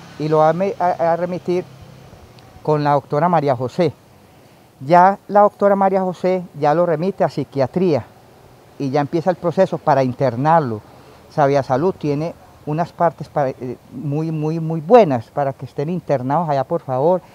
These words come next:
y salgan hombres nuevos con su mentalidad sana, que es muy importante. A mí se me arruga la piel yo ver tantos jóvenes en adicción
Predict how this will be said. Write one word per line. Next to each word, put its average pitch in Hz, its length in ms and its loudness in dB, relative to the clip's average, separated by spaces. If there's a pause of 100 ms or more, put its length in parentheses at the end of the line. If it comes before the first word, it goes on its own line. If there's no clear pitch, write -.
(260)
y 143 100 -4
salgan 147 480 -2
hombres 165 320 -2
nuevos 175 580 0 (420)
con 147 180 -2
su 147 220 -6
mentalidad 139 800 -2
sana, 160 460 2 (400)
que 151 80 0
es 123 80 -4
muy 190 240 -2
importante. 151 580 -2 (880)
A 151 100 0
mí 170 100 0
se 220 80 2
me 220 100 2
arruga 180 260 4
la 196 100 4
piel 170 220 -2
yo 196 120 0
ver 202 160 2 (140)
tantos 214 440 0
jóvenes 196 500 0
en 147 140 -4
adicción 196 680 -2